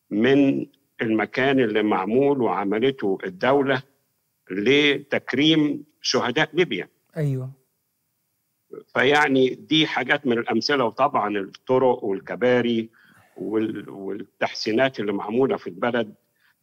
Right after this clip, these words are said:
Speaker 1: آه، يعني لاحظت كتير جدا، لأن أنا كنت غايب حوالي ثلاث سنين، من سنة آخر مرة رحت كانت سنة ألفين وتمنتاشر، لكن مل-، ملحوظ جدا قد إيه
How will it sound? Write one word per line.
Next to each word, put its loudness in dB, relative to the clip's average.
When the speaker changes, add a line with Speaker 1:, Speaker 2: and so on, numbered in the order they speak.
Speaker 1:
آه، -4
يعني 2
لاحظت -2
كتير -4
جدا، -4
لأن -2
أنا 0
كنت -2
غايب 0
حوالي 0
ثلاث -4
سنين، 0
من -2
سنة -2
آخر -2
مرة 0
رحت -6
كانت -2
سنة -2
ألفين 0
وتمنتاشر، -4
لكن -2
مل-، -2
ملحوظ -4
جدا -4
قد 0
إيه 2